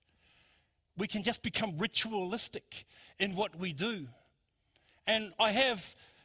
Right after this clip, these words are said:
my cup and my wafer over there. But this is what, excuse me, everybody at home. But this,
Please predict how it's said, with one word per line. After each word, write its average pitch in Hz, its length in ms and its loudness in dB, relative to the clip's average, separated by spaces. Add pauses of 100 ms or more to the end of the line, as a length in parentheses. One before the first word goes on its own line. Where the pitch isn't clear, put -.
(800)
my 175 140 2
cup - 320 -2 (580)
and 170 140 -4
my 156 80 -2
wafer 160 460 -2
over 139 160 -2
there. 139 320 -2 (920)
But - 220 0
this 285 220 2
is 214 100 0
what, 220 320 -2
excuse 180 360 -6
me, 151 100 -2
everybody 143 380 -6
at 135 80 -8
home. 170 180 -10 (1400)
But 156 200 0
this, - 520 0